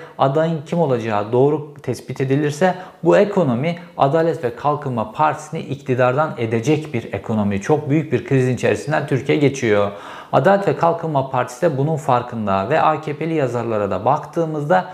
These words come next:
seçimin kaderini ekonomi belirleyecek. Seçimde Tayyip Erdoğan bir adayla değil ekonomiyle yarışacak şeklinde bilgiler de sızıyor. Çünkü bunlar A K P'nin içerisinde konuşulan meseleler. Şimdi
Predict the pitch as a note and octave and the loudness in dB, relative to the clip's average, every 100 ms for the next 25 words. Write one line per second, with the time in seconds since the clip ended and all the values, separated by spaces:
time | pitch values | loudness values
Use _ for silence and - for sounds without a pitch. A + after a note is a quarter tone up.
0 | - - - E3 E3 - E3+ D3+ D#3 D#3+ | -16 -20 -4 0 0 0 -2 0 -2 -4
1 | D3 - C3 C3 C3 C3+ D3 - B2+ B2+ | -4 0 2 4 2 0 -4 -6 -6 -2
2 | B2 A#2 G#2+ A#2 B2 B2 B2 D3 D3 C3 | 0 0 2 2 2 0 0 -2 -2 -4
3 | A#2+ C#3 B2 B2 B2 B2 B2 B2+ C#3 D#3 | 0 2 2 4 2 2 2 2 2 0
4 | - - - C#3 C#3 A#2+ C3+ C3+ C#3 C3+ | -2 -14 -4 0 2 2 4 2 2 0
5 | E3+ - G2+ - C3 C3+ C#3 A2 G#2+ A2+ | -2 -4 -8 -6 -2 0 0 0 -2 -2
6 | A#2+ C3 A2 G2+ - - C#3 C#3 D3 D3+ | -2 -4 -2 -2 -4 -2 0 0 0 2
7 | D3 C#3 A#2 A#2 B2+ D3 - A#2 G2+ G2 | 2 0 0 2 2 2 -4 -4 -4 -4
8 | - - - - E3+ E3+ D#3 F3 E3+ G3 | -6 -16 -18 -2 0 2 2 4 4 4
9 | G3+ - - - B2+ C3+ D3 C#3 D#3 E3 | 0 -8 -6 0 0 0 -4 -4 -4 -4
10 | - - B2 B2 - C#3 C3 - A#2+ G#2 | -6 -2 0 0 0 2 2 0 -2 -2
11 | C#3+ D#3 C#3+ A#2+ A#2 A#2+ G#2 G2+ F#2+ F#2+ | 0 0 2 0 0 0 2 2 2 0
12 | G#2 - - - - - - G#3+ G#3 G#3+ | -2 -8 -16 -20 -18 -12 2 6 8 6
13 | F#3 - | 2 -2